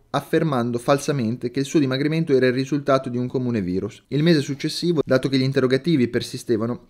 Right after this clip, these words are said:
l'azienda fece uscire un altro comunicato in cui affermava che la salute di Jobs era una questione di natura privata.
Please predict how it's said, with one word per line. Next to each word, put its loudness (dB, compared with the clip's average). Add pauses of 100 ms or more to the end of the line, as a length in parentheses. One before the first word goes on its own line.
l'azienda 4
fece -4
uscire 0
un -2
altro -2
comunicato -2
in -4
cui 0
affermava 0
che -6
la 0
salute -4
di -4
Jobs -2
era 0
una -4
questione -6
di -2
natura -4
privata. -8